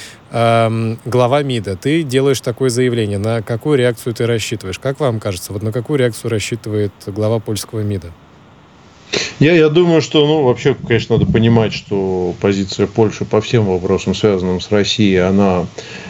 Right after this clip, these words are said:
Speaker 2: известна, и она, мне кажется, из всех, э, европейских стран Польша, ну, из крупных будем брать, Польша занимает наиболее непримиримую позицию, она выбрала себе,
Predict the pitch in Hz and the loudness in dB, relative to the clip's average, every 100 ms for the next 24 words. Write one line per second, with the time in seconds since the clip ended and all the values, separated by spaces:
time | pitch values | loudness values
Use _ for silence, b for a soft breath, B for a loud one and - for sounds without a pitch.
0 | - 107 101 127 156 135 135 135 117 104 | -2 2 4 4 4 2 -2 0 0 2
1 | 98 95 95 95 101 104 104 98 95 101 | 2 2 2 2 4 4 4 2 0 0
2 | 101 104 92 - 101 95 - 113 104 - | 0 0 -2 -2 -2 0 0 0 0 -6
3 | - 110 101 98 95 95 95 95 95 95 | -6 -2 0 2 2 2 2 2 2 4
4 | 101 104 98 104 - 95 - 107 98 95 | 4 2 2 0 0 -4 -2 0 2 2
5 | 110 98 - 101 B B B - 131 113 | 0 0 -2 -4 B B B 0 2 2
6 | 117 110 101 98 - 101 98 98 98 92 | 2 0 0 -8 -4 -2 2 2 2 0
7 | - - 110 98 98 101 104 104 98 92 | -2 -2 0 0 0 2 4 4 4 2
8 | 104 95 101 95 98 107 107 135 170 151 | 2 2 2 2 0 2 2 4 4 2
9 | 127 135 123 127 - 110 101 104 101 92 | 2 2 4 2 2 0 2 2 2 2
10 | 90 95 113 110 104 95 95 - 95 95 | 0 2 2 2 0 0 -4 -4 -2 -2